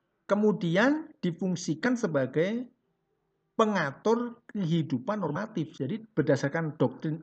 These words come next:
itu, kehidupan normatif dalam sebuah agama itu diatur. Diputuskan, diatur itu semuanya dalam konteks doktrin.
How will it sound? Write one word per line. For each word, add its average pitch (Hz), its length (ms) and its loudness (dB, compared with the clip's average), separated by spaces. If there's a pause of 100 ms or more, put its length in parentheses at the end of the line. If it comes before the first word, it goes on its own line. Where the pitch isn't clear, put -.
(140)
itu, 185 560 -6
kehidupan 156 400 -2
normatif 170 480 -4
dalam 156 160 0
sebuah 151 320 -6
agama 160 240 -4
itu 240 160 -6
diatur. 165 480 -4 (160)
Diputuskan, 180 640 -2
diatur 151 400 -4
itu 202 160 -8
semuanya 147 480 -6
dalam 175 400 -6 (320)
konteks 147 640 -8 (2000)
doktrin. 165 560 0